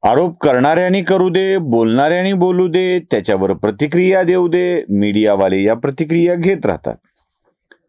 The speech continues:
मला गंमत याची वाटते की या प्रतिक्रिया, क्रिया, त्याच्यावरचं भाष्य,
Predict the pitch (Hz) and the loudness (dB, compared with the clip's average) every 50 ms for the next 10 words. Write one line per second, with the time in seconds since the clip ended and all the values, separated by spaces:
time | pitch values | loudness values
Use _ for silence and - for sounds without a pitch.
0 | _ _ _ _ _ _ _ - 139 170 196 214 175 165 170 151 156 165 196 202 | _ _ _ _ _ _ _ 0 2 2 2 2 2 2 2 2 2 2 2 2
1 | 180 202 190 151 160 180 175 160 139 117 - - 117 104 98 110 127 131 - 156 | 0 0 0 0 0 0 2 0 0 -2 -2 0 2 2 2 2 0 -2 -2 -2
2 | 160 160 135 123 123 135 147 165 180 190 196 202 180 - 160 139 123 - 151 139 | 0 0 2 2 2 2 2 2 2 0 0 -2 -2 -2 -4 -4 -2 -4 -6 -4
3 | - 160 160 156 156 151 151 151 151 151 151 147 139 - 139 135 135 139 143 139 | -2 0 0 2 2 2 2 2 0 0 -2 -4 -4 -4 -2 -2 0 2 2 2
4 | 139 139 139 139 139 139 139 127 - 127 107 117 123 113 113 110 104 92 107 104 | 2 0 0 -2 -2 -2 -2 -2 -2 -2 -2 0 0 0 0 -2 -2 0 0 0
5 | 92 104 123 135 - - - 135 131 131 131 131 131 131 | 2 2 0 0 -2 -2 -2 0 0 0 0 0 -2 -2